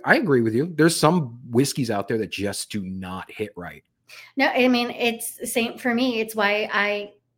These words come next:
Speaker 2: try with Scotch, and it's just something that, I mean, Daniel from the Whiskey Marketing School, it is his life mission to find, um, a Scotch that I will enjoy.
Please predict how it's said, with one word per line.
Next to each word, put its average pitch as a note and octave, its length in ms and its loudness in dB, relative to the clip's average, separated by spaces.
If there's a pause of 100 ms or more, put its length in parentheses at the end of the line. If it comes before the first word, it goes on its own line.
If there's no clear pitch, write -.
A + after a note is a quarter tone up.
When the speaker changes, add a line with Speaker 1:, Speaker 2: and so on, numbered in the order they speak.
(160)
Speaker 2:
try G#3 380 4
with B3 200 2
Scotch, D4 540 -4
and G#3+ 180 -4
it's F#3+ 340 -4
just F#3+ 540 -4 (440)
something A3 480 4
that, G3 260 2 (180)
I A3 100 4
mean, G#3 320 2 (420)
Daniel C4 540 4
from B3 200 -2
the G3 80 0
Whiskey G3+ 360 -4
Marketing A3 500 0
School, A#3+ 400 0
it G#3 260 -2
is G3+ 220 -2
his G3 320 -2
life G3+ 440 2
mission C#4+ 560 -2 (520)
to G3 760 2
find, A3+ 840 4 (320)
um, G3 560 2
a G3 120 2
Scotch G#3+ 680 -2
that G#3+ 160 0
I F#3+ 140 2
will F3 420 -2
enjoy. F#3+ 760 -2